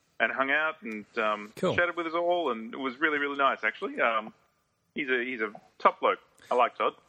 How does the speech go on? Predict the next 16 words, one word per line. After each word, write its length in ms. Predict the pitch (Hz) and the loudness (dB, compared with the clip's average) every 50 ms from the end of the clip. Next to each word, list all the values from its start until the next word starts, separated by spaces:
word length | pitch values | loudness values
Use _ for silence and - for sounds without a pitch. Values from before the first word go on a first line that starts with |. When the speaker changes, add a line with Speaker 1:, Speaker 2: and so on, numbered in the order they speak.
| _ - | _ 2
Speaker 2:
Pushing 280 | - 165 - 180 165 | 2 2 4 2 2
our 120 | 147 135 139 | 2 4 4
luck, 240 | 156 165 151 131 - | 4 2 0 -2 -2
did 200 | 151 143 127 110 | -2 -2 0 2
Bruno 340 | - 131 131 131 127 127 117 | 2 2 4 4 2 0 0
come 260 | - - 131 123 113 - | 2 0 0 0 0 0
to 80 | - 120 | 0 0
the, 260 | 104 107 107 110 107 | 2 2 2 2 2
uh, 120 | 104 104 101 | 2 2 0
the 120 | 101 107 | 0 0
Good 180 | 101 110 101 98 | 0 0 2 2
Games 260 | 110 104 101 104 - | 2 2 2 0 -2
party 520 | - - 101 104 104 101 101 95 95 92 - - | 0 2 2 4 4 2 0 -2 -4 -6 -8 -4
at 240 | - - 101 98 - - | -2 -2 0 -2 -2 -4
Indianapolis 560 | 113 104 101 101 101 98 98 98 - - 92 - | -4 -2 0 0 0 0 0 -2 -2 -2 0 0
store? 300 | - - 101 95 95 90 | 0 0 0 0 0 -2